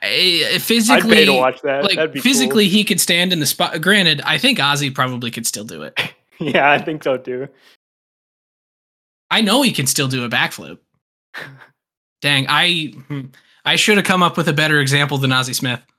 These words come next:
Speaker 2: Now I just want that to happen. That'd be so
Speaker 1: Right?
Speaker 2: much fun. Right?
Speaker 1: I mean, he'd be better than Paul DeYoung.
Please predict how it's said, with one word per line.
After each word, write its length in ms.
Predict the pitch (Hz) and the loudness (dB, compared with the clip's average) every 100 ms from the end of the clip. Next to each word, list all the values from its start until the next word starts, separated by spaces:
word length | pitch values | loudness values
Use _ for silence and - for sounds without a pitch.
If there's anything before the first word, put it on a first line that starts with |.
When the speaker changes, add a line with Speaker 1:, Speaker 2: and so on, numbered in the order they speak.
| _ _ _ | _ _ _
Speaker 2:
Now 180 | 127 131 | -6 -2
I 80 | 151 | -2
just 160 | 151 | -4
want 160 | 135 135 | -8 -4
that 160 | 143 123 | -4 -4
to 80 | 120 | -8
happen. 420 | 123 - 120 123 | -6 -6 -8 -8
That'd 180 | 131 135 | -8 -8
be 80 | |
so 160 | 135 135 | -10 -4
Speaker 1:
Right? 320 | 147 269 381 | 0 2 0
Speaker 2:
much 180 | 170 135 | 0 -4
fun. 140 | 127 143 _ _ _ _ _ | -6 -16 _ _ _ _ _
Right? 300 | 123 156 156 156 - | -4 -4 -6 -10 -2
Speaker 1:
I 100 | 185 | 2
mean, 300 | 233 247 220 | 4 4 4
he'd 240 | 190 226 | 4 2
be 100 | 226 | 2
better 280 | 190 190 220 | 2 2 2
than 140 | 202 | 2
Paul 180 | 190 190 | 2 2
DeYoung. 480 | 180 180 220 208 - | 2 2 2 0 -2